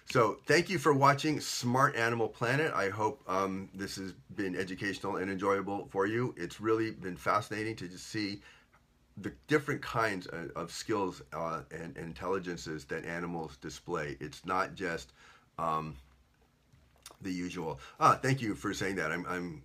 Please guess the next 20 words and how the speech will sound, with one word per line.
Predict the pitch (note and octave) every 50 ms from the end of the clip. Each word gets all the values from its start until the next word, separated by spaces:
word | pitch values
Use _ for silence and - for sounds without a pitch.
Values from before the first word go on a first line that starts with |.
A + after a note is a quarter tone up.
| - -
glad, | G2+ F#2 F#2 F#2+ E2+ - - - -
uh, | E2+ E2+ E2 D#2 C#2
that | F#2 F2 - -
you | F#2+
learned. | F#2 F#2 E2+ E2+ E2+
Believe | G2 F#2+
me, | G2 G2
I, | F#2+ G2 G#2
I | - F#2 F#2+ G2+
learn | G2+ G2 G#2 G#2
a | G2
lot | F#2+ F#2 F#2+ F2+ -
doing | F#2 F2 F2+ F2+ F2+
the | F2
show | - - E2 D#2 D2+ D#2 -
as | D2+ D#2+ D2+ D#2+
well. | E2+ D#2 D2 - - - - - - - - - - - -
So | - D3 C3+ A#2+ - - -
thank | - C#3 D3+ D3 C#3
you. | E3+ E3 E3+ E3+ E3+ -